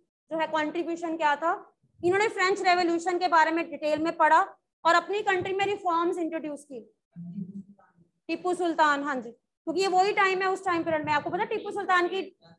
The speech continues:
टीपू सुल्तान की death कौन, death कौन से year में हुई थी? सेवनटीन नाइंटी नाइन। तो जिस, अब ये सोचो कि जिस time period में हमारी country में राजा राम मोहन राय, टीपू सुल्तान थे,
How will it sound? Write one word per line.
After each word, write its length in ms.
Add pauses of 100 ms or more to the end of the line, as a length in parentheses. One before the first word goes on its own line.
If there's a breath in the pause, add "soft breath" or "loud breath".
(120)
टीपू 220
सुल्तान 360
की 80
death 260
कौन, 260
death 240
कौन 160
से 120
year 180
में 100
हुई 100
थी? 120 (840)
सेवनटीन 500
नाइंटी 440 (460)
नाइन। 480 (840)
तो 40
जिस, 260
अब 240
ये 120
सोचो 240
कि 80
जिस 220
time 160
period 160
में 80
हमारी 320
country 300
में 120
राजा 260
राम 240
मोहन 320
राय, 160
टीपू 320
सुल्तान 500
थे, 120